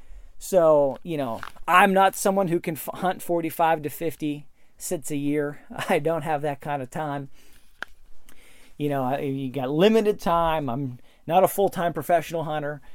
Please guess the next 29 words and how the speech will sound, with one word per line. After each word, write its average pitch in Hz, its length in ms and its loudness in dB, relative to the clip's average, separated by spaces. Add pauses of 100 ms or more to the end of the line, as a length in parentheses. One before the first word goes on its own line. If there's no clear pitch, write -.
(520)
So, 143 600 2 (140)
you 151 60 -8
know, 127 160 -4
I 123 100 -4
need 156 280 -4
to 160 60 2
have 143 200 -2
a - 20 -8
strategy, 190 880 2
but 147 160 0
at 156 120 0
the - 60 -6
same 156 320 -4
time, 151 560 -4 (680)
you 151 120 -4
know, 123 380 -4 (180)
I 147 80 -4
don't 160 140 -2
wanna, 156 180 -2
I 147 100 -6 (100)
can't 190 200 -4
be 147 100 -4
that 156 220 -2
picky. 147 460 -10
Don't 170 180 0
wanna 285 220 8
be 185 160 0
that 127 240 -4
picky. - 400 -10